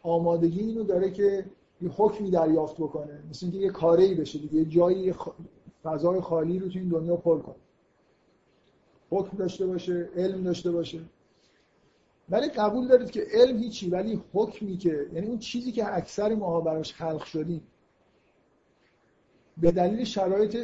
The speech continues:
اجتماعی که شما توش در واقع به، به دنیا میایید که به هیچ وجه شرایط اجتماعی خوبی نیست، به طور معمول، به طور طبیعی باید احساستون این باشه که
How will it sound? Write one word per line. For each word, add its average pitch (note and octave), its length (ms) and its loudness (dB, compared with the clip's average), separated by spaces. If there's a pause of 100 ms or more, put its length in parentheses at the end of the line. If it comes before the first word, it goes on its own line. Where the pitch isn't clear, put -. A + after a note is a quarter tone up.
(100)
اجتماعی F3+ 640 0
که G#3 260 -6
شما E3+ 220 -2
توش E3+ 260 -12 (180)
در D#3 160 -8
واقع D#3+ 220 -4 (140)
به، E3 120 -2 (360)
به D#3+ 100 0
دنیا D#3+ 340 -2
میایید D#3 400 -6
که - 100 -12
به D#3+ 100 0
هیچ F#3 400 -4
وجه G3+ 180 -2
شرایط D#3+ 480 -2
اجتماعی D#3 640 -8
خوبی D#3 300 -8
نیست، F3+ 560 -6 (720)
به C3+ 60 -18
طور D3 160 -6
معمول، D#3 560 -8 (1080)
به E3+ 80 4
طور G3+ 220 6
طبیعی G3+ 420 -2
باید A#3+ 220 6
احساستون G#3 420 2
این G#3+ 220 -6
باشه G3 280 -2
که F#3 340 -2